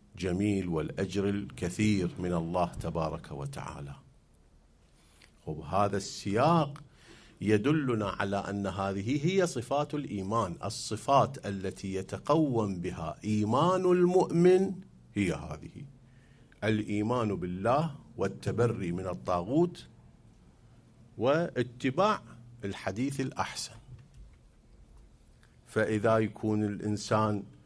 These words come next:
مؤمن لابد وأن يتحلى بهذه الصفات الثلاثة. إذا يريد يكون فقط ينيب إلى الله ولا يكفر بالطاغوت، هذا إيمانه ناقص. أو يكفر بالطاغوت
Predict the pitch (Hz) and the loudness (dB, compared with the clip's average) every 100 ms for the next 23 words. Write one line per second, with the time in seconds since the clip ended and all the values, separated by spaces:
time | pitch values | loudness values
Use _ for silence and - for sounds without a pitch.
0 | - - 104 123 196 180 175 165 156 143 | -20 -10 0 6 6 6 4 4 2 0
1 | 113 117 127 214 185 180 156 170 143 139 | 6 6 6 4 4 2 4 4 4 0
2 | 120 143 139 127 107 110 107 104 95 90 | -2 -2 0 0 0 0 0 -2 -6 -8
3 | 87 98 95 87 87 85 82 - - - | -4 -4 -4 -6 -2 -2 -2 -6 -20 -20
4 | _ - - - - 101 107 104 110 107 | _ -20 -20 -12 -2 4 4 4 2 0
5 | 107 120 107 160 170 180 135 123 135 165 | 0 0 2 2 4 2 2 2 4 4
6 | 147 139 151 131 113 107 104 - - - | 4 4 6 6 4 2 0 -2 -18 -20
7 | - - 127 165 196 185 151 135 123 113 | -20 -2 6 8 10 10 6 4 2 4
8 | 104 98 98 90 87 90 - - - 95 | 2 2 2 2 0 -4 -8 -18 -6 0
9 | 98 101 101 110 127 131 127 104 - - | 2 2 2 0 2 2 0 0 -4 -8
10 | - - - - - - - 139 - - | -14 -16 -16 -16 -16 -20 -20 -20 -20 -20
11 | - _ _ - - - - - - - | -20 _ _ -20 -20 -20 -20 -20 -20 -20
12 | - - - - 107 120 170 202 - 214 | -20 -20 -20 -2 2 6 6 4 2 4
13 | 214 202 196 175 147 120 120 110 - - | 6 4 2 4 4 4 2 0 -4 -14